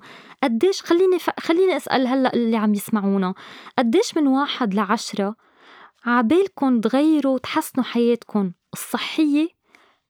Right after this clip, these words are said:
النفسية، والجنسية؟ حطوا رقم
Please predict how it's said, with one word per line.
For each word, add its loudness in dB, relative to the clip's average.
النفسية، 0
والجنسية؟ 0
حطوا -2
رقم 0